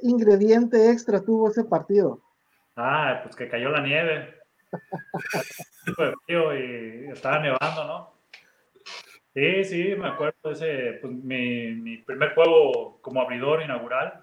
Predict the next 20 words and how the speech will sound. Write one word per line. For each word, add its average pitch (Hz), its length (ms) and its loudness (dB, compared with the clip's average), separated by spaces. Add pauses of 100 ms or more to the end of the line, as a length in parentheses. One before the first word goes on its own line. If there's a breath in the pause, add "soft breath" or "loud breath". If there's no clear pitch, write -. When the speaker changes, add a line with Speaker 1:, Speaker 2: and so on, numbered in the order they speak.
Speaker 2:
mi 123 80 -20
primera 123 300 -8
apertura, 131 680 -4 (640)
eh, 113 460 -6
en 117 60 -8
Grandes 127 300 -4
Ligas 147 280 2
después 139 300 -4
de 143 80 0
ese 143 100 -8
buen 135 220 -2
año 143 200 -4
que 120 100 -6
tuve. 151 600 -2 (380)
Y, 113 100 -14
pues, 120 160 -12
estuvo 139 260 -6
padre, 185 360 2
la 151 100 2
verdad. 135 460 -2